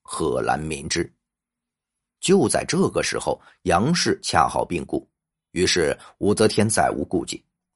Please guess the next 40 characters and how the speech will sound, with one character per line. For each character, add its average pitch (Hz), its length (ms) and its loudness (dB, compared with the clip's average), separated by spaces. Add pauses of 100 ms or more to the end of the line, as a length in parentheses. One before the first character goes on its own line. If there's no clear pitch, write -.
(120)
她 98 100 0
在 92 320 4
咸 107 320 0
亨 151 160 0
二 113 180 4
年 95 220 2
四 113 340 0
月 76 220 0 (140)
向 92 360 2
唐 101 280 0
高 117 200 6
宗 110 200 2
上 78 200 2
表， 67 240 -6 (300)
详 107 340 0
细 143 160 2
列 110 220 4
举 76 160 -2
了 78 220 0
贺 - 260 0
兰 78 160 2
敏 80 260 -2
之 - 160 -2
的 76 120 -2
五 67 180 -6
大 80 180 4
罪 80 200 -2
状， 85 200 -2 (440)
大 80 260 0
义 82 180 -4
灭 73 160 -6
亲， - 240 -6 (440)
随 131 260 2
即 95 340 0 (140)
将 101 180 0
其 98 200 2
流 87 260 2
放 73 260 -2
雷 64 240 -2
州。 87 160 -2